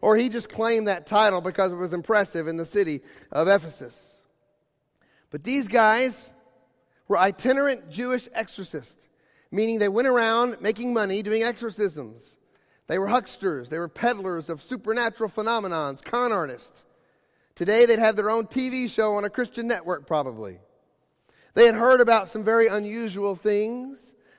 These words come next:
that God had been doing through Paul, and they decided they wanted to get in on that action.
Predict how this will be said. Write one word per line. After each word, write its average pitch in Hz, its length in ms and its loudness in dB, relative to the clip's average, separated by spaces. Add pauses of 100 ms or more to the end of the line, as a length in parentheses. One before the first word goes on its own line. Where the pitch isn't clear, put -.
that 202 100 2
God 208 300 4
had 208 80 -2
been 196 160 -4
doing 208 320 0
through 196 160 -2
Paul, 214 680 -2 (280)
and 202 100 0
they 269 120 6
decided 233 420 2
they 226 80 6
wanted 240 220 0
to 208 40 -8
get 233 140 0
in 247 100 2
on 247 140 0
that 254 100 2
action. 226 540 -2